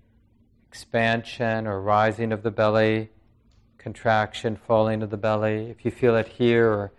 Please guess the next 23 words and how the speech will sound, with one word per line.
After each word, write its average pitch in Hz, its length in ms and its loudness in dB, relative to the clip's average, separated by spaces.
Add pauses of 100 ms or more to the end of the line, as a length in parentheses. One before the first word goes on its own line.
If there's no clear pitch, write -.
(140)
some 120 200 -4
of 117 60 2
you 107 60 -4
feel 123 260 2
the 113 100 0
touching 120 480 -6
at 113 180 -2
the 120 80 -4
nostrils, 113 840 -2 (640)
feel 117 160 -4
the 123 180 -8
air 110 260 0 (260)
going 107 320 -2
in, 107 200 -4
that 104 240 -8
touching, 113 480 -6
feel 110 240 -6
the 110 160 -2
air 107 120 2
coming 110 380 -8
out, 107 220 -6
that 110 220 -8
touching. 113 520 -8